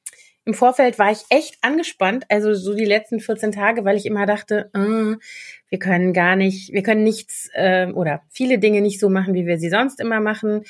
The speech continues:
Wir machen sonst immer eigentlich so einen klassischen Kaffeeklatsch, Geburtstagskaffee am Nachmittag mit so Family and Friends. Also Family haben wir ja hier nicht so viel vor Ort, aber es ist dann oft doch jemand da gewesen und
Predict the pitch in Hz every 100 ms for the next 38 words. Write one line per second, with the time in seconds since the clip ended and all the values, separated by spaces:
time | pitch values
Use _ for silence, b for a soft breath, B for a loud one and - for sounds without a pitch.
0 | B B B - 185 185 185 180 185 -
1 | 190 180 - 175 165 - 175 165 160 160
2 | _ _ _ - 220 277 320 294 - 247
3 | 233 226 226 - - 202 - 220 196 -
4 | 196 180 - - 185 208 214 208 - -
5 | 185 180 196 - 175 202 285 294 - 240
6 | 233 233 196 196 - B B B B B
7 | - 196 190 190 208 214 202 196 175 -
8 | 202 214 285 320 170 170 - 185 180 180
9 | 185 185 175 185 190 190 - - 175 185
10 | 214 196 190 - 208 240 208 202 196 -
11 | 175 180 196 _ 202 190 - 415 - 294
12 | 277 262 240 233 220 220 202 175 175